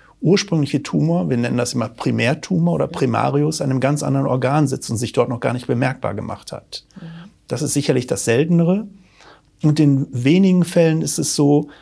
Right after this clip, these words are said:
Speaker 1: dass man niemals den ursprünglichen Tumor findet, dass man eine Hirnmetastase hat, die zuerst, äh, offenkundig wird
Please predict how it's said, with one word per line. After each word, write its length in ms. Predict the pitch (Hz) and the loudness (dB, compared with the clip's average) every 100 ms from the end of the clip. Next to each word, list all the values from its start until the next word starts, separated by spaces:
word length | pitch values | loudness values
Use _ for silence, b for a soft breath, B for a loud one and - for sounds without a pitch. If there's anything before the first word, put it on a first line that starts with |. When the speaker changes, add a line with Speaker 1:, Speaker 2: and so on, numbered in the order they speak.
| B | B
Speaker 1:
dass 200 | - 143 | -4 -2
man 120 | 151 143 | 2 4
niemals 360 | 160 170 156 | 6 4 2
den 160 | - 147 | 0 0
ursprünglichen 640 | 156 165 - 147 139 139 | 2 0 0 0 0 -4
Tumor 320 | - 139 135 | -2 2 2
findet, 720 | - 156 143 - - - - - | 0 0 0 -2 -6 -10 -8 -8
dass 120 | - | -4
man 100 | 143 | -2
eine 100 | 123 | -2
Hirnmetastase 880 | 110 143 135 127 127 135 127 123 120 | 0 2 2 -2 -6 -4 -4 -4 -6
hat, 160 | 208 | -4
die 80 | 202 | -4
zuerst, 640 | 143 - 127 120 - - - | -4 -4 -4 -4 -8 -10 -8
äh, 80 | 135 131 - | -6 -6 -6
offenkundig 680 | 117 135 - 170 196 196 - | -8 -8 0 2 2 -2 -2
wird 360 | 180 180 - | -2 -2 -8